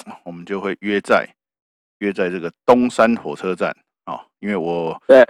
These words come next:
Speaker 1: 我去宜兰没有开车嘛，我就会在东山火车站跟他碰面，那他就开车载我们去，去南方澳做采访。
Speaker 2: 是。
Speaker 1: 好，那，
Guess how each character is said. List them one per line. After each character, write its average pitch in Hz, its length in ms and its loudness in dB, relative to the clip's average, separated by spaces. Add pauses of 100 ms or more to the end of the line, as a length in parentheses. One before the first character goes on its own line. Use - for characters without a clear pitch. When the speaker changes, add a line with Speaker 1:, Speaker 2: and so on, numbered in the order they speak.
(160)
Speaker 1:
我 90 140 -8
去 110 200 -6
宜 101 120 -4
兰 87 120 -4
没 95 100 -6
有 90 100 -6
开 92 240 -10
车 92 260 -6
嘛， 80 240 -10
我 78 100 -12
就 90 160 -6
会 87 220 -8
在 - 240 -10
东 101 180 -8
山 98 200 -4
火 80 180 -14
车 90 100 -12
站 87 200 -8
跟 90 120 -14
他 87 120 -10
碰 85 200 -10
面， 80 240 -12
那 80 120 -14
他 90 160 -10
就 90 120 -8
开 - 220 -12
车 87 200 -12
载 87 220 -8
我 73 140 -10
们 73 160 -20
去， 80 340 -14 (500)
去 92 200 -10
南 85 240 -12
方 85 240 -8
澳 80 160 -6
做 76 220 -10
采 60 240 -14
访。 - 200 -20 (840)
Speaker 2:
是。 120 380 4
Speaker 1:
好， 85 200 -4
那， 117 320 4